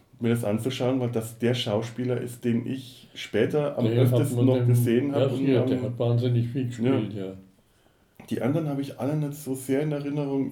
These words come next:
Speaker 1: Am ehesten noch Dietmar Schönherr, den ich später halt hin und wieder mal gesehen habe, aber ich wüsste nicht wo.
Speaker 2: Ich wüsste es auch nicht mehr wo. Den hat man natürlich, äh, irgendwo habe ich den sonst mit Heimatfilmen in
Speaker 1: Ja.
Speaker 2: Verbindung gebracht.
Speaker 1: Ich könnte jetzt hier natürlich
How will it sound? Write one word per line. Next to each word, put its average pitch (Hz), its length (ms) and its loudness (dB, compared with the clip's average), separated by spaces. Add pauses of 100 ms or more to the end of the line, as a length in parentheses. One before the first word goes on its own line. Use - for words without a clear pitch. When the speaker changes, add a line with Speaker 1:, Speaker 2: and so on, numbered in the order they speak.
Speaker 1:
Am 113 140 -2
ehesten 135 320 -4
noch 127 160 -2
Dietmar 120 380 -4
Schönherr, 143 520 -2
den 131 200 -6
ich 127 80 -10
später 120 340 -4
halt 117 140 0
hin 139 160 0
und 127 160 0
wieder 131 160 2
mal 123 140 0
gesehen 113 320 -4
habe, 135 120 0
aber 117 220 -4
ich - 120 -12
wüsste 135 260 -4
nicht 104 220 -4
wo. 101 360 -2
Speaker 2:
Ich 123 260 -4
wüsste 127 320 0
es 120 120 0
auch 127 180 2
nicht 120 180 4
mehr 110 180 0
wo. 104 360 -2
Den 98 220 -8
hat 110 160 -4
man 117 120 -2
natürlich, 123 540 -4
äh, 107 500 -10 (1300)
irgendwo 123 280 2
habe 113 140 2
ich 117 60 -4
den 120 160 0
sonst 120 280 -2
mit 117 200 -4
Heimatfilmen 120 880 0
in 202 80 4
Speaker 1:
Ja. 98 60 2
Speaker 2:
Verbindung 123 580 0
gebracht. 123 500 -6
Speaker 1:
Ich - 120 -14
könnte 113 220 4
jetzt 104 100 -2
hier 101 100 -2
natürlich 92 340 -2